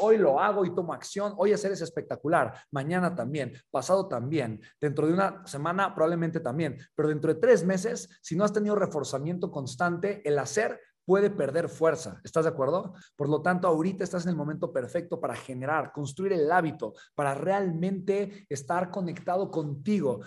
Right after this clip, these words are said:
pero que tu hacer ahora sea congruente, que sea un hacer congruente con tus nuevos valores, que sea un hacer congruente con tu nueva espiritualidad, que sea un hacer congruente con tu nivel de amor. Y recuerda lo siguiente, la vida que tienes es el reflejo de cuánto te amas.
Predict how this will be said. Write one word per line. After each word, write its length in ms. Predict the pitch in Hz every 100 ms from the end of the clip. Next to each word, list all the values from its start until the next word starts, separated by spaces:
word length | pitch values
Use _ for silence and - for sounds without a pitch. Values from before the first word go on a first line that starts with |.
| -
pero 180 | 160 160
que 140 | 165
tu 160 | 165 156
hacer 320 | 139 196 196
ahora 300 | 156 156 175
sea 300 | 165 - 165
congruente, 840 | - 175 151 139 147 170 - 95 - - _
que 80 | 143
sea 120 | 190
un 120 | 208
hacer 320 | 196 202 196
congruente 600 | 208 190 156 185 185 202
con 180 | 208 156
tus 160 | 151 131
nuevos 240 | 165 175
valores, 480 | 131 120 156 117 - - -
que 80 | 147
sea 120 | 175
un 80 | 196
hacer 260 | 185 185
congruente 760 | 202 185 160 180 175 202 202 -
con 160 | 156
tu 120 | 135 151
nueva 160 | 170
espiritualidad, 880 | 180 - 151 143 139 123 147 151 113 - _
que 140 | 143
sea 160 | - 185
un 100 | 202
hacer 260 | 185 190
congruente 600 | 185 196 160 180 180 202 202
con 240 | 170 143
tu 100 | 147
nivel 360 | 135 131 151 151
de 80 |
amor. 400 | 123 120 131 104 - -
Y 60 | -
recuerda 340 | 147 156 190
lo 120 | 202 165
siguiente, 560 | 143 143 156 139 80 _ _
la 220 | 147 143
vida 320 | 143 202 214
que 100 | 208
tienes 560 | 151 - 190 220 240 -
es 140 | 175
el 100 | 190
reflejo 480 | 156 139 170 165 180
de 80 | 147
cuánto 440 | - 147 139 143
te 100 | 127
amas. 480 | 113 113 92 - -